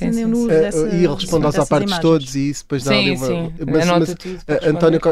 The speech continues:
Speaker 3: eh, António Costa tinha sugerido a certa altura que na Caixa Geral de Depósitos nunca tinha existido esses problemas, ou pelo menos alguém, a fonte próxima nessa altura, eh, e na verdade Pedro Nuno Santos ontem deu como exemplo que na Caixa Geral de Depósitos também se,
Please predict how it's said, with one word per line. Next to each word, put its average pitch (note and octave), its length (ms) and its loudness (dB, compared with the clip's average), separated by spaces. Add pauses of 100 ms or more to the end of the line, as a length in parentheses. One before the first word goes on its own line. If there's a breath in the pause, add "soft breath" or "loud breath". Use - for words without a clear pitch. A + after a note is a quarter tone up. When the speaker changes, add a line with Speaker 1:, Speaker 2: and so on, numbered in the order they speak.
Speaker 3:
eh, D3 220 0
António C#3 260 -4
Costa D3 240 -6
tinha C#3+ 280 -4
sugerido C3+ 440 -6
a - 20 -4
certa - 280 -2
altura C3+ 460 -4
que B2+ 280 -10 (140)
na B2 300 -12
Caixa B2+ 260 -8
Geral B2 200 -2
de - 40 -8
Depósitos B2+ 400 -8
nunca B2+ 180 -12
tinha C3 180 -8
existido B2 320 -8
esses B2 160 -12
problemas, B2 500 -8
ou A#2 80 -4
pelo A#2+ 140 -8
menos B2 260 -6
alguém, A#2+ 400 -6 (180)
a B2 60 -12
fonte B2+ 240 -8
próxima B2+ 340 -6
nessa C3 260 -6
altura, C3 340 -8 (460 loud breath)
eh, C3 200 -4
e C#3 100 -2
na C3+ 100 0
verdade C3 280 -2
Pedro C3+ 180 -4
Nuno C#3 120 -2
Santos C#3+ 240 -4
ontem C#3+ 200 -4
deu C#3 120 -4
como C#3+ 180 -2
exemplo C#3 300 -4
que - 80 -10
na C#3+ 80 -4
Caixa C#3 260 -8
Geral C3+ 180 -6
de B2+ 40 -12
Depósitos C3+ 400 -10
também C#3+ 240 -4
se, C#3 580 -8